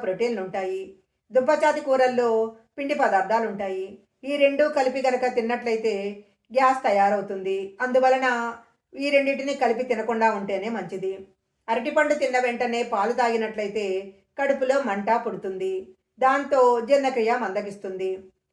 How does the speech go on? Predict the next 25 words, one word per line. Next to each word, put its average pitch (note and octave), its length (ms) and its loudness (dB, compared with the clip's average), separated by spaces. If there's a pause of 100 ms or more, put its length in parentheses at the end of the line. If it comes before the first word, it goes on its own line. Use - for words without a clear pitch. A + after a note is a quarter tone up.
అలాగే C4 380 4 (140)
పనస B3 380 -4
పండును C4+ 360 0
తిన్న A#3 220 0
తర్వాత A3 360 0 (680)
పాలు, B3+ 360 6 (140)
పెరుగు A3 340 2
వంటివి A3 360 0
తీసుకోకూడదు. G3 680 -6 (500)
ఇది C4 240 -6 (180)
గుండెలో B3+ 380 4
మంటకు A3+ 380 -2 (120)
దారితీస్తుంది. F#3+ 720 -4 (500)
ఖాళీ C4 300 4
కడుపుతో C4+ 460 2 (320)
అరటిపండును C4 520 -2 (120)
ఎప్పుడూ G3 260 -4
తినకూడదు. F#3+ 580 -4 (440)
ఇది C4+ 180 -6 (100)
శరీరంలో C4+ 500 4 (120)
మెగ్నీషియాన్ని B3 720 -2
పెంచి G#3+ 340 -4 (520)
కాల్షియం, C#4 520 4
మెగ్నీషియంల A#3+ 600 0
స్థాయిలో A3 440 0